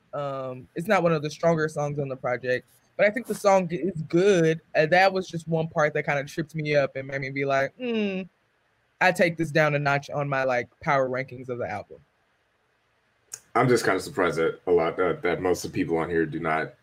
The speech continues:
Speaker 2: uh, feel Price Tags. I, I was, I'm looking at the track list now, and I'm trying to figure out which songs are the skippable ones. Like,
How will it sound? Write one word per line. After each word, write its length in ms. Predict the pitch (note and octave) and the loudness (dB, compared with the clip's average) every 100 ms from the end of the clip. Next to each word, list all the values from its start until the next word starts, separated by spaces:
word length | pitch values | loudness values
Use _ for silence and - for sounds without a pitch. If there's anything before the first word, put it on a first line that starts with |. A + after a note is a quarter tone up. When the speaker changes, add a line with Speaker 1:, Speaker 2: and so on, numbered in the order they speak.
| _ _ _ _ _ _ _ _ D#2+ | _ _ _ _ _ _ _ _ -4
Speaker 2:
uh, 200 | D#2 D2 | -2 -4
feel 420 | - F#2+ E2 D2 | -2 2 2 0
Price 360 | - E2+ D2+ | -4 -2 -2
Tags. 500 | - D#2 D2+ D2 - - | -4 -6 -4 -6 -8 -2
I, 200 | E2+ E2+ | 0 2
I 120 | F#2+ | 2
was, 300 | G2+ F#2+ - | 0 -2 0
I'm 200 | F2+ G#2+ | 0 6
looking 220 | A2+ G#2+ | 4 6
at 120 | F#2 E2+ | 0 -2
the 60 | |
track 320 | - G2 F#2+ | -2 0 0
list 240 | G2+ F2+ G2 | 0 -4 -2
now, 280 | G2+ G2+ F2+ | -2 0 0
and 80 | |
I'm 100 | G2+ | -2
trying 160 | A2 F#2 | -2 -4
to 60 | G2 | -4
figure 220 | G2 F#2 | -2 0
out 80 | D#2+ | 0
which 240 | F#2+ G2 | -2 -4
songs 300 | - G#2 G#2+ | -2 0 0
are 80 | E2+ | -2
the 60 | D2+ | -4
skippable 540 | - B2+ B2+ E2 D2 | 0 0 2 -4 -6
ones. 280 | C#2 C#2+ C#2+ | -10 -12 -8
Like, 200 | C#2+ | -6